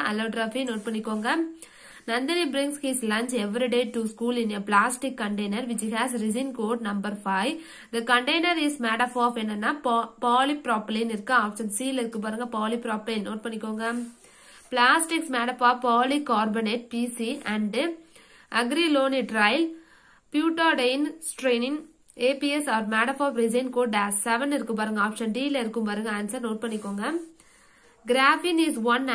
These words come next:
atom thick layer of carbon obtained from graphite. ஆப்ஷன் C-ல இருக்கு பாருங்க. graphite இருக்கா, நோட் பண்ணிக்கோங்க. The legal measures to prevent plastic pollution come under the Dash Production Act nineteen eighty-eight. என்விரான்மெண்ட் இருக்கு ஆப்ஷன் C-ல, அதை நோட் பண்ணிக்கோங்க.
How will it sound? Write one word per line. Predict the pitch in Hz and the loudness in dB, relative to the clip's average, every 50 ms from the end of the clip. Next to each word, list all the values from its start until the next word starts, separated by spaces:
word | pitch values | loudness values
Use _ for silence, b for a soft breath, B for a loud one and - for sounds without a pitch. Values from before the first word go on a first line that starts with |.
| 220 226 | 2 2
atom | 240 233 240 269 277 277 269 - | 2 0 -2 -2 -2 -2 -2 -2
thick | 240 233 - 226 226 | -4 -4 -2 -2 0
layer | 233 247 262 254 262 | 0 0 2 2 0
of | 269 247 - | -2 0 0
carbon | 220 208 220 226 220 254 247 226 202 | 0 2 2 2 2 0 0 0 -2
obtained | 202 - - 254 254 247 233 226 214 202 | -2 -4 -4 -4 -2 0 -2 -2 -2 -2
from | 196 190 190 196 247 302 339 339 - - _ _ _ - 247 | -2 -2 -2 -2 -2 -4 -4 -6 -10 -20 _ _ _ -6 -2
graphite. | 240 233 233 233 233 - 226 220 202 185 - - - 202 | 0 2 2 2 2 0 0 0 0 -2 -6 -6 -4 -4
ஆப்ஷன் | 208 208 - 240 220 214 | -4 -2 -4 -4 -4 -2
C-ல | - 277 294 285 262 240 | -2 0 2 2 2 0
இருக்கு | 233 233 220 214 | -2 -4 -4 -4
பாருங்க. | 226 220 220 247 262 254 240 | -4 -4 -2 -4 -4 -4 -2
graphite | 226 220 226 226 247 240 240 240 240 | -2 -2 -2 -2 -2 -2 -2 -2 -2
இருக்கா, | 233 226 226 269 277 262 233 | -4 -4 -2 -2 -2 -2 -2
நோட் | 220 214 208 | -4 -6 -6
பண்ணிக்கோங்க. | 220 208 202 202 202 196 196 208 240 311 349 339 - - B B B B B B B B B 233 | -6 -8 -6 -6 -6 -6 -4 -4 -2 -4 -4 -6 -10 -20 B B B B B B B B B -2
The | 240 247 269 294 | 0 0 2 2
legal | 330 339 - 349 349 294 269 | 2 2 2 0 0 0 -2
measures | 247 247 254 262 247 240 - - - - 254 | -2 -2 -2 -2 -2 -4 -8 -8 -6 -4 -4
to | 254 254 - 233 | -4 -2 -2 -2
prevent | 214 220 226 226 262 262 262 233 | -2 0 0 -2 -2 -4 -2 0
plastic | 208 202 226 247 247 285 277 - - | 2 2 2 0 -2 -6 -8 -4 -4
pollution | 226 214 214 214 233 233 240 240 - | -2 -2 -2 -2 -4 -4 -6 -4 -4
come | 226 214 202 196 196 | -6 -4 -4 -4 -4
under | 208 214 240 247 233 214 247 | -4 -2 -2 -4 -2 -2 -4
the | 240 208 202 | -2 0 2
Dash | 208 226 277 294 294 - 240 | 4 4 4 2 0 -2 -4
Production | 226 214 226 233 247 240 226 202 220 | -2 -2 -2 -4 -4 -4 -2 -2 -4
Act | 240 233 233 214 214 | -4 -6 -8 -6 -4
nineteen | 202 214 247 247 247 254 240 220 | -4 -4 -4 -4 -4 -4 -2 -2
eighty-eight. | 220 220 214 208 208 202 202 196 190 196 202 - _ _ _ - 220 220 233 | -2 -2 -4 -2 -2 -2 -2 -4 -6 -10 -16 -18 _ _ _ -10 -4 -2 -2
என்விரான்மெண்ட் | 247 269 294 285 - 269 254 247 240 240 247 233 226 | 0 0 0 0 0 0 0 -2 -2 -2 -2 -2 -4
இருக்கு | 208 202 254 233 208 | -4 0 0 2 2
ஆப்ஷன் | 208 208 - 233 220 214 - | 2 0 -4 -8 -8 -6 -6
C-ல, | 254 247 247 294 311 277 214 208 | -6 -4 -2 -2 -2 -2 -2 -2
அதை | 233 254 240 226 | -2 -2 -2 -2
நோட் | 214 214 | -4 -4
பண்ணிக்கோங்க. | 214 190 190 185 190 185 190 196 | -8 -10 -8 -8 -8 -8 -6 -6